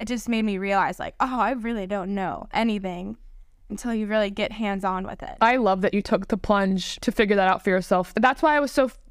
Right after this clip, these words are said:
Speaker 2: like, fascinated by the story. And I remember, I remember when you started last year, I guess you said, yeah, it was, like, around this time when you, when you went, I started reading, like, your stuff, and I just thought it was,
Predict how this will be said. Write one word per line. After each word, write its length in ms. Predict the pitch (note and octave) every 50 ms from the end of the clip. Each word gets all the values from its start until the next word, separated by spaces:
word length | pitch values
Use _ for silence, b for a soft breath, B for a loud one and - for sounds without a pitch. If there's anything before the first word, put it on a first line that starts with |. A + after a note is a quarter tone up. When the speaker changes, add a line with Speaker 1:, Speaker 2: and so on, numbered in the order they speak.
| - -
Speaker 2:
like, 180 | B3 A#3+ -
fascinated 440 | - B3+ A#3+ B3+ C4 - C#4 C4 A#3+
by 100 | B3 A#3+
the 80 | A#3 A3+
story. 420 | G#3 - - - A3 A3 A#3 C4 C#4+
And 60 | C4
I 60 | A#3+
remember, 720 | B3 C#4 C#4 B3 G#3+ G#3 A3 A3+ C4 C#4 C#4+ C#4+ C#4+ B3+ - _
I 120 | - - A#3+
remember 440 | A#3+ B3 A#3+ A3+ A3+ A#3+ B3 C#4
when 140 | C4 B3+ A#3
you 60 | A#3
started 360 | G#3+ - - A#3 A3+ A#3 A3 - - -
last 360 | - A#3+ B3 D4+ - - -
year, 140 | B3+ C#4 C#4+
I 40 | C#4
guess 160 | A#3 B3+ B3
you 60 | - A#3
said, 140 | - C4
yeah, 120 | B3 A#3 G#3
it 20 |
was, 80 | G#3 G3+
like, 100 | A3 G#3+
around 220 | G#3+ A3 A3 A3
this 180 | A3 A3 G#3+ -
time 260 | - G#3 G3 G#3+ A3+
when 140 | A3 G#3+ G#3
you, 320 | G3+ G3+ G3 F#3+ F#3+ F#3+
when 220 | F#3+ - G3+ G3 G3
you 120 | G3 G3
went, 360 | F3+ F#3+ F#3+ G#3+ C4+ D4 - - - - - _ - -
I 60 | G#3
started 320 | G3+ - B3+ A#3+ A3+ F#3+ F#3+
reading, 300 | A3 A#3 B3+ B3 G#3+ G#3
like, 180 | G#3 G#3 - -
your 80 | G3
stuff, 460 | F#3 - - - G3+ G3 C4 C#4+ -
and 80 | C4 A3+
I 80 | G#3+ G#3+
just 180 | A3 B3 -
thought 160 | - C#4+ C#4
it 80 | C4 -
was, 300 | B3+ B3 A#3 G3+ - -